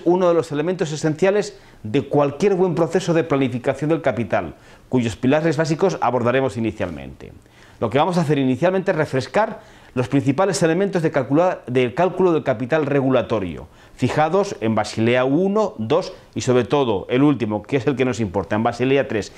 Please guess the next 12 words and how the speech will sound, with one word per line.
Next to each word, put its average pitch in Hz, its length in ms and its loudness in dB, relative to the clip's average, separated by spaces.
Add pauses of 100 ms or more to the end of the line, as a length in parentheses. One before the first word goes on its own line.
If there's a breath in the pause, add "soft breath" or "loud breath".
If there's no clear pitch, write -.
(140 loud breath)
y 143 100 2
que 196 140 0
ya 196 100 4
vimos. 95 480 -4 (340 loud breath)
A 107 120 0
partir 156 400 2
de 165 60 4
ahí 190 140 2
veremos 170 320 0
las 160 140 2
principales 139 460 2
diferencias 185 600 0